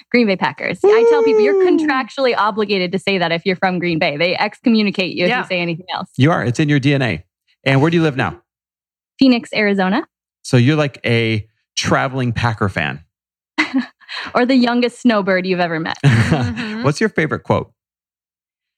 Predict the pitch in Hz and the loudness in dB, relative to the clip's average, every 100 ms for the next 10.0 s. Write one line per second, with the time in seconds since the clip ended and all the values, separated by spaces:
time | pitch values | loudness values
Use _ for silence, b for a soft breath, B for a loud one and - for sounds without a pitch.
0 | _ - 226 220 190 180 214 - 254 - | _ 0 4 6 4 0 -2 -4 -4 -2
1 | 381 294 269 240 240 247 262 381 622 440 | 0 2 0 -2 -4 0 0 2 2 4
2 | 240 220 202 180 196 226 220 202 185 - | 2 0 0 0 0 0 0 -2 -2 -2
3 | 208 190 185 170 190 - 233 254 254 247 | -2 0 0 0 -2 -2 0 2 2 2
4 | 220 202 196 196 185 - 180 - 185 254 | -2 -2 -2 -2 -2 -2 -6 0 0 0
5 | - 208 196 185 185 - - 196 220 254 | -4 -2 0 0 -2 -4 -2 0 4 2
6 | 269 214 180 190 190 185 180 175 165 165 | 2 0 0 -2 0 0 0 -2 -4 -4
7 | 147 - - 180 180 175 170 165 165 165 | -6 -8 -4 -2 0 2 2 0 0 0
8 | 151 151 233 - 254 226 220 214 226 101 | -2 -2 -4 -2 -2 0 2 0 -2 -4
9 | 92 82 73 82 - - 87 87 95 - | -4 -4 -4 -4 -4 -2 0 0 -2 -4